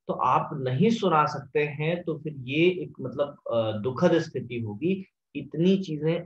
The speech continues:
आपके tips पर होनी चाहिए। तो पहला काम आपको करना है कि आप इस इतने part को एकदम से रट लेंगे। हम बार-बार बात करते आए हैं, suppose that,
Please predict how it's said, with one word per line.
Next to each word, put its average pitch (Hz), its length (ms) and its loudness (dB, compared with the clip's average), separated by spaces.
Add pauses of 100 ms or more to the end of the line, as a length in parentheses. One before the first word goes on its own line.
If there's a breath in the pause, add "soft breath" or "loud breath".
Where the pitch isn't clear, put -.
आपके 117 360 -2
tips - 480 -10
पर 139 80 4
होनी 110 280 -4
चाहिए। 113 320 -14 (320)
तो 202 80 0
पहला 185 600 2
काम 180 260 2
आपको 143 320 0
करना 110 360 -8
है 135 200 -4
कि - 340 -12
आप 147 460 0 (560 loud breath)
इस 233 360 -2 (120)
इतने 165 400 2
part 127 520 2
को 165 240 -4
एकदम 120 400 -4
से 113 220 -4
रट 95 140 -8
लेंगे। 80 260 -16 (400)
हम 143 160 -2
बार-बार 147 640 4
बात 139 320 0
करते 120 260 -2
आए 110 220 0
हैं, 151 440 -2 (280)
suppose 160 480 0
that, 165 240 4